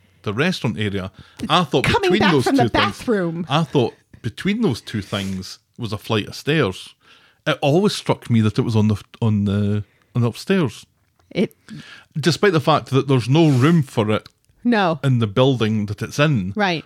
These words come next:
Speaker 1: for that to be a thing, but I would have sworn that that was upstairs.
Speaker 2: I think you just
Speaker 1: And
Speaker 2: saw
Speaker 1: the
Speaker 2: people
Speaker 1: reason,
Speaker 2: coming back from the
Speaker 1: and the
Speaker 2: bathroom.
Speaker 1: reason why I think is 'cause it reminds me of the Gulnar Indian restaurant in Larbert, which is upstairs.
Speaker 2: It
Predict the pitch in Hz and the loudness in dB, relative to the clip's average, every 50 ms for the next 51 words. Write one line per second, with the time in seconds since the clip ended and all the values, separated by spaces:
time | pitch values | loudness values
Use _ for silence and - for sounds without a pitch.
0 | - _ _ - - 120 117 131 127 120 - - 123 110 107 104 98 90 - - | -14 _ _ 0 0 2 4 4 2 0 0 -4 -6 -4 -2 -2 -4 -4 -4 -2
1 | 151 160 151 131 110 110 - 135 135 127 127 113 113 104 - - - - 131 147 | 0 2 2 2 0 0 0 0 0 0 0 -2 -4 -6 -6 -8 -4 0 4 4
2 | 170 160 135 101 - 113 113 - - 107 98 107 - - - - 147 151 143 - | 4 4 4 2 2 0 0 0 -2 -4 -6 -6 -8 -8 -6 -2 2 2 2 2
3 | - - 240 202 - 226 226 - - 175 180 190 196 190 165 151 175 214 226 233 | 0 -2 -4 -2 0 -2 0 2 2 2 4 4 4 4 4 6 6 6 6 6
4 | 170 - 196 170 160 147 170 185 214 208 208 - - 220 208 196 170 190 156 160 | 4 4 4 4 4 4 2 2 0 -2 -2 -2 -2 -2 -2 0 2 4 4 4
5 | 165 160 160 180 175 214 214 165 - 151 120 - - - 156 196 233 277 294 196 | 6 6 4 4 4 4 2 2 2 2 2 2 2 0 2 2 2 2 2 2
6 | 120 - - 107 98 104 104 - - - _ _ _ _ _ _ _ - - 160 | 2 0 0 -2 0 0 -2 -4 -8 -18 _ _ _ _ _ _ _ -6 -4 -4
7 | 143 - - - 156 147 160 - 143 151 147 170 202 220 220 180 135 123 123 120 | -4 -4 -4 -4 -2 0 2 2 2 2 2 2 2 2 2 2 2 2 2 2
8 | 117 110 117 113 107 110 147 180 208 196 151 117 104 101 104 107 - - 127 120 | 4 4 2 2 2 2 2 4 4 4 4 4 4 2 2 0 2 2 4 4
9 | 113 113 120 110 110 120 151 185 202 180 - - 147 117 117 90 - - 117 110 | 4 4 4 4 4 4 4 4 2 0 -2 0 0 0 0 0 -2 0 2 2
10 | 110 120 139 175 208 202 165 - 107 - _ - - - 135 - - - 117 104 | 4 4 4 2 2 0 0 -2 -2 -4 _ -8 -4 -2 -2 -2 -2 -4 -2 0
11 | 113 - - - - - - 196 214 180 117 95 - 165 226 | 0 -2 -4 -4 -6 0 2 4 4 4 2 2 2 0 2